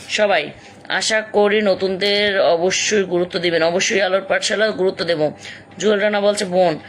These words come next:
জুয়েল রানা দিব। বৈশাল ভোলা, মানুষের মনটা অনেক বড়, একদম বরিশাল মানুষের মন অনেক বড়। আহ, আপু, আপু, আপু শুভরাত্রি। বি-, চিকা বিরিয়ানি হাউস, তোমাকে কি দিয়েছিলাম সেইটা আগে বলো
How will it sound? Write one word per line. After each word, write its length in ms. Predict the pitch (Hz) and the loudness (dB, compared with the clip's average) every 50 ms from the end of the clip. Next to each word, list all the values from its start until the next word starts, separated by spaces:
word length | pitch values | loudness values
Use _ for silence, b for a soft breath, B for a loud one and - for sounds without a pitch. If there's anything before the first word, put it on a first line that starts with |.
| B B B - - | B B B -8 -4
জুয়েল 160 | 165 202 208 | -2 0 0
রানা 180 | 208 214 214 214 | 0 0 0 0
দিব। 180 | 190 202 190 180 | 0 0 0 0
বৈশাল 340 | 170 170 185 190 214 220 202 | 2 2 2 2 2 0 0
ভোলা, 320 | 185 190 196 196 202 185 170 160 - B B B B B - - | 0 0 2 2 2 2 0 -2 -4 B B B B B -14 -8
মানুষের 720 | - 185 190 190 196 202 196 - - 220 208 214 208 202 | -4 -4 -2 -2 0 -2 -2 0 0 0 0 0 0 0
মনটা 420 | 214 196 180 175 180 185 175 - 202 | 0 0 0 0 0 0 0 2 2
অনেক 440 | 143 147 185 190 196 196 - 165 165 | 2 2 2 0 -2 -4 -2 0 2
বড়, 300 | 170 160 156 156 160 170 | 4 4 4 4 4 2
একদম 320 | 170 180 - 156 156 160 | 0 0 0 -2 0 0
বরিশাল 340 | 165 180 185 185 - 226 202 | 0 -2 0 -2 -2 -2 -2
মানুষের 380 | 190 175 175 180 180 185 190 | 0 0 0 -2 -2 -4 -2
মন 200 | 175 165 160 160 | -2 0 0 0
অনেক 300 | 143 139 156 151 135 143 | 0 0 -2 -2 -2 0
বড়। 160 | 151 151 151 151 | 0 2 2 0
আহ, 1200 | - - - - - - - - - - - - - - - - - 175 175 175 170 147 131 175 | -4 -10 -20 -20 -20 -20 -18 -18 -18 -18 -20 -20 -20 -20 -10 -4 -2 0 0 0 0 0 0 -2
আপু, 460 | 185 180 202 208 208 208 208 208 202 208 - - - | -2 0 0 2 2 4 4 2 0 -2 -4 0 0
আপু, 240 | 180 170 - 196 202 | 0 2 2 2 0
আপু 140 | 196 202 202 | 0 0 -2
শুভরাত্রি। 540 | - 208 180 170 190 190 185 185 180 175 170 | -2 -2 0 2 2 2 2 2 0 -2 -2
বি-, 260 | 170 180 170 147 185 | -2 0 0 -2 -2
চিকা 240 | - 208 208 220 202 | -2 -2 -2 0 0
বিরিয়ানি 300 | 196 185 185 202 214 208 | 0 0 0 0 0 0
হাউস, 160 | 202 190 - | 0 0 0
তোমাকে 280 | 196 190 196 185 - | 0 0 0 -2 -2
কি 120 | - - 208 | -2 -4 -2
দিয়েছিলাম 500 | 165 175 185 196 196 - 233 196 185 170 | 0 0 0 0 0 0 0 0 0 0
সেইটা 320 | - 190 185 175 196 196 | 0 -2 -2 0 0 0
আগে 160 | 180 180 196 | 0 0 2
বলো 220 | 180 175 160 151 | 2 4 4 4